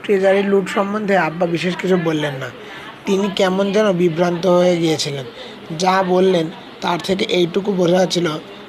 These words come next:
যে দুজন নকশাল, দুজন নকশাল, আহ, রোববার সকালে হঠাৎ দুটি স্টেন গান হাতে এসডিও আর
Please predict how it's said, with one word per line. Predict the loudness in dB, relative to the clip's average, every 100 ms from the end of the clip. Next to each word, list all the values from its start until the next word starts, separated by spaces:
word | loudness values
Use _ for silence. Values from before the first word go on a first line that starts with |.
| -12
যে | -2 0 0 -2 -8
দুজন | -2 2 4 2
নকশাল, | 2 0 0 0 0 -2 -6 -12 -18 -18 -18 -18 -18 -18 -18 -18 -16 -6
দুজন | -2 2 2
নকশাল, | 0 -2 0 0 2 2 0 -4
আহ, | -4 -2 0 2
রোববার | 0 0 -2
সকালে | -2 -2 -2 0 0
হঠাৎ | -2 -2 -4
দুটি | -2 -4 -4
স্টেন | -6 -6 -4 -4
গান | -4 -4
হাতে | -6 -8
এসডিও | -4 -2 -2 -4 0 2 2
আর | 0